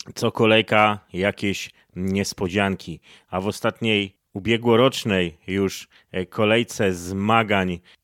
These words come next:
koszykarskiej Ekstraklasy M K S Dąbrowa Górnicza pokonała jednym punktem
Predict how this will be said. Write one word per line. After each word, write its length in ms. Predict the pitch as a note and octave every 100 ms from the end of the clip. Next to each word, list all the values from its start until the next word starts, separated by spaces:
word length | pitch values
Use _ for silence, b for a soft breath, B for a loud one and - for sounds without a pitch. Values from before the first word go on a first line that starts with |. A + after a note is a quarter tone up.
| _ -
koszykarskiej 760 | A2 - - A#2+ - - A2
Ekstraklasy 1080 | G2+ - - G#2 - G#2+ B2 - C3+ B2 A#2+ B B B
M 160 | G2 G#2
K 140 | A2+
S 140 | G#2+ G2+
Dąbrowa 520 | G#2 G#2 G2+ G2 F#2 F#2+
Górnicza 840 | F2+ G#2 G2+ A2 G#2+ - G#2+ G2+ b b b
pokonała 600 | - - A#2+ C3 C3 A2+
jednym 500 | G2+ B2 D#3 D3 D3+
punktem 520 | C3 D3 B2 A2+ F#2+